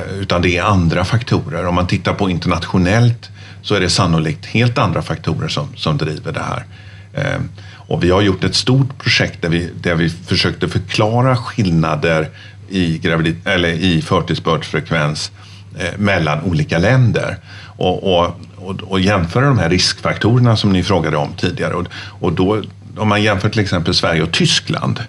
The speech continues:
eh, så, så kan man se att, att trots att vi är så likartade länder, de är så li-, likartade både i miljö och levnadssätt, så, så är det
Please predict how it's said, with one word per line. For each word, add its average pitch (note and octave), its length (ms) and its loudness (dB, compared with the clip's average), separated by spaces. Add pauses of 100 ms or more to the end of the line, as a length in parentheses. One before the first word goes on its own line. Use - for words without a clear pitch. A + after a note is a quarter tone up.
(500)
eh, - 420 -2
så, G2 280 0
så G2+ 140 0
kan G2 120 0
man F#2 120 4
se F#2 260 0
att, F2+ 200 -4
att F#2 200 -6
trots C#3+ 300 2
att - 120 0
vi F#2+ 140 4
är E2+ 60 2
så F2+ 140 2
likartade F#2+ 880 2
länder, F2 420 2
de E2+ 160 0
är E2 60 0
så F2 120 0 (340)
li-, G2+ 480 -4
likartade G2 580 0
både F#2+ 240 2
i - 20 2
miljö F2+ 380 2
och E2+ 100 2
levnadssätt, E2+ 600 -2 (400)
så, A2+ 200 2 (100)
så - 160 0
är F#2 140 2
det F#2+ 160 -2